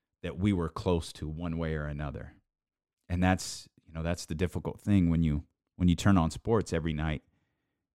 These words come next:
you feel like you're close to these guys. And I'm not, you know, again, not trying to be overly dramatic. My interactions with Kobe Bryant were ten years ago,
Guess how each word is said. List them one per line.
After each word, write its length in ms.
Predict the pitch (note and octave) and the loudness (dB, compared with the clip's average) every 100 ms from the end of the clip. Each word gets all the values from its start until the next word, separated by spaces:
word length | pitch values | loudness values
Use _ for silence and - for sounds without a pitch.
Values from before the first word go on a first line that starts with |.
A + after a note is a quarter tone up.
| _ _ | _ _
you 120 | - G2 | 2 2
feel 280 | - G#2+ | 6 6
like 240 | G2+ G2 - | 6 2 -2
you're 120 | F2+ | -8
close 340 | - B2+ A#2+ - | 0 0 0 -4
to 80 | |
these 200 | D2+ C#2+ | -6 -6
guys. 440 | - G1+ - - - _ _ _ _ _ _ _ _ _ _ _ _ _ _ G2+ | -8 -12 -14 -20 -20 _ _ _ _ _ _ _ _ _ _ _ _ _ _ 4
And 80 | G2+ | 6
I'm 80 | |
not, 280 | B2 F#2+ E2 - _ | 8 8 4 -4 _
you 100 | F#2+ E2 | -16 -12
know, 160 | D2+ E2 - | -12 -12 -2
again, 260 | F#2+ A2 | 4 6
not 160 | G2 G2+ | 6 2
trying 220 | - G2+ | 2 2
to 60 | F2+ | 2
be 120 | F2 | 2
overly 320 | F2+ D#2+ D#2+ | 2 2 -2
dramatic. 380 | E2 F2 F#2+ F2 | -2 2 2 0
My 240 | F#2 G#2 | 0 2
interactions 520 | F#2 F2 F#2 - E2 D#2+ | 2 4 4 2 -2 -2
with 140 | D#2 | -4
Kobe 240 | - C#2 | -2 -2
Bryant 340 | - F2+ F#2+ - | -2 0 0 0
were 60 | |
ten 240 | - - E2 | -4 -2 2
years 240 | F2 E2+ | 2 0
ago, 240 | C#2+ A#1+ | -2 -8